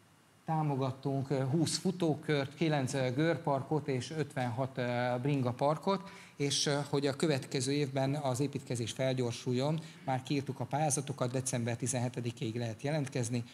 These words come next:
és a következő évi forrásokat januárban, ö, már meg fogják kapni a résztvevők, úgyhogy kezdődhet a munka már, ö, kora tavasszal.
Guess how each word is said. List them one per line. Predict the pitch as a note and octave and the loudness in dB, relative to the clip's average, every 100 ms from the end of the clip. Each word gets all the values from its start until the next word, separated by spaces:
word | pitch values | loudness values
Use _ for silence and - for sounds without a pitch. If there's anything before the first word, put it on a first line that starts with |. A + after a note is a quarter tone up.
| - | -18
és | - | -8
a | |
következő | - C#3 C3+ B2 B2+ | -2 0 0 -4 -2
évi | C3 | -2
forrásokat | A#2+ - B2+ A2+ - A#2+ A#2 | -2 -2 0 0 -2 -4 -2
januárban, | C3 B2+ A#2+ A2+ A2+ A2+ B2+ C3 C3 - - | 0 2 4 2 2 2 2 2 -2 -14 -6
ö, | A#2+ A#2+ | -2 0
már | B2+ B2+ B2+ B2 | 2 2 2 2
meg | B2 | -4
fogják | - A2+ A#2 A2 | -4 -2 -2 -2
kapni | C3 A#2+ A#2+ | -4 -4 -2
a | A#2 A2+ | 0 2
résztvevők, | B2 A2+ - B2 C3 | 2 0 0 0 0
úgyhogy | A2 - A2+ A2+ - - | -4 -4 -6 -6 -14 -12
kezdődhet | - C3 B2+ A2+ - A#2 | -2 -2 0 -2 -2 -2
a | |
munka | B2 B2 A#2+ | 0 2 2
már, | A#2+ A#2 | 2 2
ö, | A#2+ A#2 | 2 0
kora | A#2 A#2+ G#2+ | 0 -2 -2
tavasszal. | A#2+ A2 G2 - A2 A#2 | -4 -6 -6 -8 -10 -16